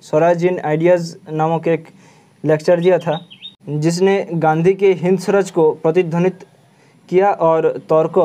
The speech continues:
या धर्म में तथाकथित सार्वभौमिकता के खिलाफ चेतावनी दी,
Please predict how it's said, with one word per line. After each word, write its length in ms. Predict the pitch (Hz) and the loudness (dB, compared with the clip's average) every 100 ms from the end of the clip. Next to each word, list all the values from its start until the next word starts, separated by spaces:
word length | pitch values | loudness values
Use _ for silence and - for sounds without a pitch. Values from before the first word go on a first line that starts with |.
| 156 - - - | 0 -4 -10 -2
या 340 | 160 165 160 | 0 2 2
धर्म 480 | 151 139 160 170 185 | -2 -2 -2 0 2
में 320 | 185 190 196 - | 2 0 -2 -2
तथाकथित 560 | 160 185 180 180 190 | -2 0 0 0 -2
सार्वभौमिकता 920 | - 165 156 180 165 175 185 185 190 | -4 -4 0 0 0 0 0 2 2
के 120 | 185 185 | 0 -2
खिलाफ 360 | 185 175 170 - _ | 0 -2 -2 -10 _
चेतावनी 460 | 165 156 160 156 139 | -2 0 0 0 -4
दी, 180 | 120 | -6